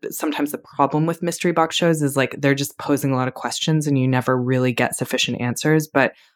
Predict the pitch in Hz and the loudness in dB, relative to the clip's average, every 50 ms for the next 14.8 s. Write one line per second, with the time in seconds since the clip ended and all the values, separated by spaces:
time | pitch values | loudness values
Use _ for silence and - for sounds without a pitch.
0 | _ - 143 - - 143 139 135 - - - 135 - - 135 127 131 123 - 139 | _ -2 2 4 6 6 6 4 4 2 0 0 0 -2 -2 -2 -2 -4 -4 -6
1 | 135 131 123 - 127 120 - - 127 127 127 127 127 123 123 117 - 123 120 - | -6 -8 -6 -6 -8 -8 -6 -6 -6 -6 -4 -6 -6 -4 -4 -4 -6 -6 -6 -6
2 | - 131 123 123 120 104 127 131 123 123 123 127 117 127 120 117 113 117 117 120 | -4 -2 -2 -2 -2 -2 -2 -2 -2 0 -2 -2 -2 -2 -4 -4 -2 -2 0 0
3 | 120 110 - _ _ - _ _ _ _ _ 175 - 127 123 120 117 117 123 131 | 0 -2 -4 _ _ -20 _ _ _ _ _ -6 -2 0 2 2 2 0 0 2
4 | 151 170 170 165 156 151 147 143 135 135 131 120 - - 131 - - - 120 120 | 4 6 6 6 6 6 4 4 2 0 -2 -6 -8 -8 -12 -14 -12 -14 -14 -12
5 | - - - 131 - 131 131 127 123 117 - 127 123 117 - 143 139 131 123 - | -12 -12 -14 -10 -6 -4 -4 -2 -2 -4 -4 -6 -8 -2 0 0 2 2 0 -2
6 | - 135 127 123 120 - - - _ - - - _ _ _ _ - 135 127 127 | -6 -6 -6 -6 -6 -10 -12 -18 _ -20 -20 -20 _ _ _ _ -4 -2 0 0
7 | - 127 135 - 127 123 127 123 123 123 120 - - 110 104 113 120 131 135 - | 2 0 0 0 -2 0 0 0 0 -2 -4 -6 -6 -6 -6 -4 -6 -6 -8 -8
8 | - - - 135 123 120 120 - - - - - 123 123 127 123 123 120 117 120 | -10 -6 -2 0 2 2 2 0 -2 -6 -6 -4 -2 0 2 2 0 0 -2 -2
9 | 113 - - 120 113 117 - - - - 127 120 117 123 117 113 110 104 110 113 | -4 -2 -2 -2 -2 -2 -2 -4 -6 -6 -6 -4 -4 -6 -6 -4 -4 -2 -2 0
10 | 127 135 - - - - - - - - _ _ _ _ - 185 180 156 143 147 | 0 -2 -2 -6 -14 -20 -20 -20 -20 -20 _ _ _ _ 4 6 6 6 4 2
11 | - - - - - - _ - 160 160 160 - 165 147 - - _ 165 175 170 | 0 -4 -8 -12 -12 -10 _ -4 -4 -2 -2 -2 -4 -4 -6 -4 _ 0 0 0
12 | 170 170 - - 165 151 147 139 135 135 - - - - 151 135 - - - - | 0 -2 -6 -6 -4 -2 -2 -2 -2 -4 -6 -8 -6 -4 -4 -4 -4 -8 -14 -14
13 | - - 139 135 135 139 147 160 165 165 165 160 165 151 147 139 139 139 135 135 | -12 -10 -8 -8 -8 -6 -4 -2 0 2 2 0 0 -4 -6 -8 -8 -8 -8 -8
14 | 131 131 127 127 123 117 - - 127 127 123 120 117 117 113 | -8 -10 -10 -8 -8 -10 -10 -8 -8 -8 -6 -6 -8 -12 -14